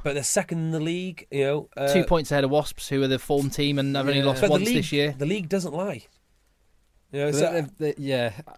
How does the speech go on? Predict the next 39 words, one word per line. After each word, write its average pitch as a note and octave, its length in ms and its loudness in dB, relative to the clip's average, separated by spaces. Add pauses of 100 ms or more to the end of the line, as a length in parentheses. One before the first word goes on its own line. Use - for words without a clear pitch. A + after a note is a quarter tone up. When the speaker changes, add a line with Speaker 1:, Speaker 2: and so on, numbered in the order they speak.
(160)
Speaker 3:
I, F3 240 0
I F#3 140 4
did D#3+ 140 0
have C#3 160 0 (200)
Exeter - 300 -10
as A#2+ 60 -10
slight B2+ 280 -6
underdogs. A2 420 -8
Speaker 1:
Slight A3 360 2
underdogs, C3 360 0
Speaker 3:
But G#3+ 120 2
Speaker 1:
but - 0 -
not D4 140 2
like, A#3 240 0
it G#3+ 80 2
wasn't A#3+ 260 2
like F3+ 240 0
a, D#3 320 2
um D3 300 0 (240)
Speaker 2:
No, B3+ 140 10
but A#3 100 4
it A#3+ 40 -2
would C4+ 120 6
have G3 100 2
just B3 160 2
been, A#3 280 6
from B3+ 200 6
where A#3 220 10
Exeter G3 260 2
have F#3 140 4
come F#3+ 240 6
from, D3 400 2
having D3+ 240 2
no G#3 160 8
pedigree, D3+ 400 6
their C#3+ 80 4
first D#3+ 280 4
ever D3 140 0
quarter-final, B2+ 680 2